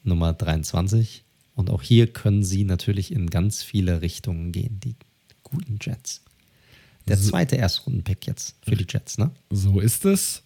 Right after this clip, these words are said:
Speaker 2: so ist es. Wir brauchen ja jetzt nicht groß über den ersten reden. Das war Zach Wilson, da waren wir uns einig. Das ist jetzt der Pick, den sie von den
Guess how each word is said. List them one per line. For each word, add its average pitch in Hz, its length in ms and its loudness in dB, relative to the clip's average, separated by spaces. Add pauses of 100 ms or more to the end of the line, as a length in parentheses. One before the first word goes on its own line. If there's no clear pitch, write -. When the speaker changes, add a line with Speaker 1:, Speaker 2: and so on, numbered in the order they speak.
Speaker 2:
so 98 240 0
ist 113 260 0
es. 135 480 0
Wir 104 240 0
brauchen 98 460 0
ja 98 80 0
jetzt 95 180 -2
nicht 101 140 -2
groß 101 160 -2
über 101 80 -2
den 92 100 -4
ersten 117 300 -2
reden. 123 320 2
Das 101 180 -2
war 98 120 -2
Zach 92 200 -6
Wilson, 120 320 2
da 98 80 -2
waren 101 100 -2
wir 101 40 0
uns 98 140 -4
einig. 156 520 4
Das 110 200 0
ist - 180 -4
jetzt - 320 -4
der 104 180 0
Pick, - 320 2
den 110 160 0
sie 101 140 0
von 104 260 -2
den 98 360 0